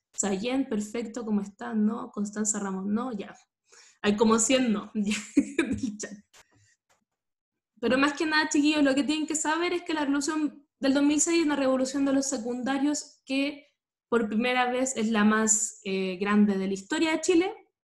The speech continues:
¿verdad? La protesta más grande de estudiantes, eh, por primera vez en la historia de Chile. Y, eh, se cuestiona la educación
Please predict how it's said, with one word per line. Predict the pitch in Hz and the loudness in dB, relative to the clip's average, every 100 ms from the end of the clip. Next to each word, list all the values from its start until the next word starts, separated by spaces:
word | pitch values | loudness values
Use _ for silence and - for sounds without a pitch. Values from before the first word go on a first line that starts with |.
| _ | _
¿verdad? | 247 247 254 294 349 _ _ _ | -6 -4 -4 -4 -6 _ _ _
La | 202 | -2
protesta | 196 202 226 226 | 2 2 0 2
más | 214 202 | 2 4
grande | 226 262 | 2 2
de | 277 | 0
estudiantes, | 277 262 269 269 277 - - | 0 0 0 0 -2 -2 -4
eh, | 226 | -6
por | 208 208 | -2 -2
primera | 208 214 226 | 0 0 0
vez | 208 202 - | 0 -2 -2
en | 269 | -2
la | |
historia | - 277 277 | -2 -2 -2
de | 277 | -2
Chile. | - 311 349 403 _ _ _ _ _ - | 0 2 0 -4 _ _ _ _ _ 2
Y, | 285 330 349 - - | 6 8 8 4 2
eh, | 247 240 233 | 4 6 6
se | 226 - 220 | 4 4 4
cuestiona | 233 220 254 240 226 214 | 2 2 2 4 2 2
la | 214 | 2
educación | 220 220 214 202 208 214 202 208 - | 4 4 2 0 0 0 0 -2 -6